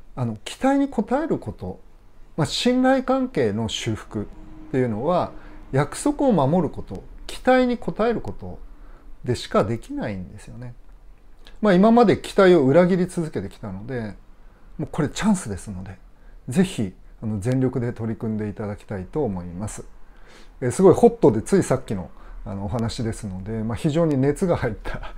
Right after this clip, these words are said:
<laughs> 喋り方で、あの、本当にこれチャンスなんで、あの、ぜひものにしていただきたいと思いますね。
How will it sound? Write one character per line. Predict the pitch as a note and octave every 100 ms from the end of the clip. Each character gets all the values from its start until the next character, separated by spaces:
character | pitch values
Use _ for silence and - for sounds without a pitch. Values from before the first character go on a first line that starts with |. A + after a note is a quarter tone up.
| -
<laughs> | F#3 -
喋 | - C3 B2
り |
方 | - - -
で、 | F#2 - -
あ |
の、 | A#2+
本 | A#2+ E3
当 | E3 E3
に | D#3+
こ | -
れ | D3+ D3
チ | - G3+
ャ |
ン | G#3
ス | F3+
な | B2+
ん | G2 G2
で、 | G#2+ G#2 F#2 - - -
あ |
の、 | A2+
ぜ | G#2+ D#3
ひ | C3+
も | A#2+ C#3
の | E3+
に | D#3+
し | -
て | D#3+
い | D3+
た | D3+
だ | C#3
き | -
た | D3
い |
と | A2
思 | G2 F#2+
い |
ま | F#2+
す | -
ね。 | F#2+ F2+